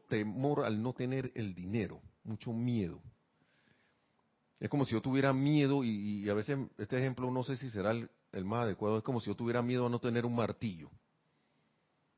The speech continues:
El dinero es un medio de intercambio. Me da,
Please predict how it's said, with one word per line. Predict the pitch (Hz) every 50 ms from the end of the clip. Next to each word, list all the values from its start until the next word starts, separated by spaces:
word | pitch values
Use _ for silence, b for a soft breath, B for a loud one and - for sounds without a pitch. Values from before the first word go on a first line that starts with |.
| _ _ _ _ _ _ _ _ _ _ _ _ _ _ _ _ _ _ _ _ _ _ _ _ _ _ _ _ _ _ _ _ _ _ _ _ _ _ _ _ _ _ _ _ _ _ _ _ _ _ _ _ - _
El | - 107 101 98
dinero | 95 101 98 117 123
es | 135 135
un | 135
medio | 131 131 131 135 135
de | 131 123
intercambio. | 107 - 107 90 90 - - 127 107 92 82 80 80 76 - - - - - _ _ _ _ _ _ _ _ _ - - _ _ _ _ _ _ _ - - -
Me | - 107 101 101
da, | 101 113 123 147 160 165